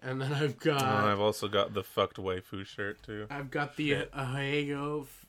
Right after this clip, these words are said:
Speaker 1: face shirt that you got me.
Speaker 2: I also have that as well.
Speaker 1: I'm currently wearing
Speaker 2: <laughs>
Speaker 1: my, uh, M K I Miyaki Zoku shirt, but that is
Speaker 2: Is that
Speaker 1: a
Speaker 2: a Gundam?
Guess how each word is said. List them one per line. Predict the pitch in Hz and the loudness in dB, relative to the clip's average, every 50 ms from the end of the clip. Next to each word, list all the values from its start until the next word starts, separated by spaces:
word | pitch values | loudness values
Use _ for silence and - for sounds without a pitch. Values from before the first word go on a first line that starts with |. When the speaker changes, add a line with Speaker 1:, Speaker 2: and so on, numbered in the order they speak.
| _ - 123 | _ -20 -20
Speaker 1:
face | 123 - - 160 147 147 147 - - | -18 -6 -4 -2 -2 -2 -2 -4 -6
shirt | - - - 156 156 156 - | -6 -2 -2 -2 -2 -2 -4
that | 147 - | -8 -6
you | 117 127 | -6 -6
got | 123 143 151 151 147 147 | -6 -4 -4 -4 -2 -2
me. | 170 185 214 220 - - _ _ _ _ _ _ _ _ _ _ _ _ - - - 110 | -2 -2 -4 -4 -8 -14 _ _ _ _ _ _ _ _ _ _ _ _ -20 -18 -12 -8
Speaker 2:
I | 104 101 | -6 -6
also | 101 98 98 - - 107 98 | -4 -6 -6 -6 -6 -4 -2
have | 101 101 101 101 | 0 0 0 -2
that | 98 98 98 98 | -2 -4 -4 -4
as | 98 95 98 | -6 -8 -8
well. | 98 98 98 98 101 110 - _ _ _ _ _ - | -8 -6 -6 -6 -8 -10 -12 _ _ _ _ _ -10
Speaker 1:
I'm | 147 151 135 | -10 -8 -8
currently | 127 - - - 160 156 160 170 165 131 139 165 160 | -8 -6 -4 -2 2 4 4 4 4 4 2 0 0
wearing | 151 143 151 151 151 151 151 151 147 151 147 143 | 0 0 0 0 0 0 0 0 0 0 0 0
Speaker 2:
<laughs> | |
Speaker 1:
my, | 139 143 143 143 143 143 139 135 135 135 135 | -2 -2 0 0 0 0 0 0 0 0 -2
uh, | 131 135 135 131 127 131 - - | -4 -4 -4 -4 -4 -6 -6 -6
M | 147 143 147 147 | -6 -4 -4 -6
K | 147 - - 156 143 135 131 | -6 -4 -4 -2 -2 0 0
I | 131 131 131 131 131 135 135 135 127 - _ _ _ - 101 | -2 -2 -2 0 0 0 0 -2 -4 -8 _ _ _ -16 -10
Miyaki | 110 139 135 139 135 135 135 135 131 131 131 131 131 127 127 127 123 123 127 120 - - - 139 139 139 139 139 135 - 147 143 139 135 135 135 - | -6 -4 -2 -2 -2 -2 -2 -4 -4 -4 -4 -6 -6 -6 -6 -6 -8 -8 -8 -10 -12 -12 -8 -6 -4 -2 -2 -4 -4 -6 -6 -4 -4 -4 -4 -4 -6
Zoku | 139 127 - 143 135 135 135 - 175 175 175 180 | -8 -8 -4 -2 -2 -2 -2 -2 -2 -2 0 0
shirt, | 170 - 180 175 185 202 208 202 - _ _ _ _ - _ | 0 0 2 2 2 2 0 -2 -6 _ _ _ _ -12 _
but | - 147 143 - - 135 | -6 -4 -4 -6 -6 -2
that | 139 147 147 156 156 - | 0 2 2 2 0 0
is | - 156 | -2 -2
Speaker 2:
Is | 147 101 | -2 0
that | 98 101 101 | 0 0 0
Speaker 1:
a | 101 | 2
Speaker 2:
a | |
Gundam? | 98 98 101 110 127 139 151 170 180 | 2 2 2 4 4 4 4 2 0